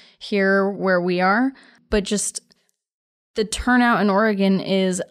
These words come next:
amazing. And part of that is because of this new law. And a big part of it is because, um, Oregon is an all vote by mail state, which is another reform that I think people here are considering,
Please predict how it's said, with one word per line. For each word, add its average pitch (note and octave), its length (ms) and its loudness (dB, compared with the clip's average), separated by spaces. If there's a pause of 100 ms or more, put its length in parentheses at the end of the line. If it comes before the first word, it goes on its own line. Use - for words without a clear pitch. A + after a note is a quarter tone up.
(260)
amazing. G3 840 0
And F3+ 300 -2
part G3 200 0
of G3 80 -4
that G3 160 0
is G3 100 -4
because A3 340 -2
of A3 120 -4
this A3+ 220 -2
new A3 300 4
law. G3 420 2
And F#3 160 -2
a F#3 140 -4
big C4 340 -6
part A3 160 2
of G3 80 -2
it F#3+ 100 0
is F#3 100 -2
because, F#3 440 -4 (420)
um, F#3 360 -4
Oregon G3 320 0
is F#3 120 0
an F#3 120 -2 (100)
all F#3 320 4
vote F#3 300 -2
by F3+ 160 -2
mail E3+ 280 -2
state, B3 420 -4
which G#3+ 180 -4
is F#3 100 -4
another F#3 300 0
reform F#3 380 0
that F#3 140 0
I F#3 80 -2
think F#3 220 -8
people F#3+ 280 -6
here F3+ 280 -2
are E3 40 -4
considering, F#3 800 -2